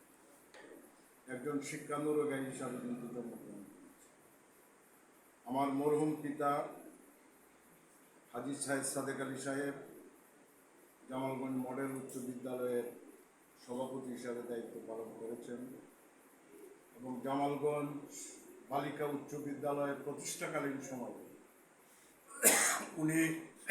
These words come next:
প্রতিষ্ঠা লগ্নে সেক্রেটারির দায়িত্ব পালন করেছেন। পরবর্তীতে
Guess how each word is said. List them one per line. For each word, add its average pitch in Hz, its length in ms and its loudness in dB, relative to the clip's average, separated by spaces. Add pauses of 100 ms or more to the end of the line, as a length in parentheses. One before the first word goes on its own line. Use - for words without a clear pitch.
(760)
প্রতিষ্ঠা 151 480 2
লগ্নে 143 260 0 (100)
সেক্রেটারির 135 540 -2
দায়িত্ব 135 240 -2 (120)
পালন 127 200 -2 (100)
করেছেন। 135 360 -4 (180)
পরবর্তীতে 147 680 -2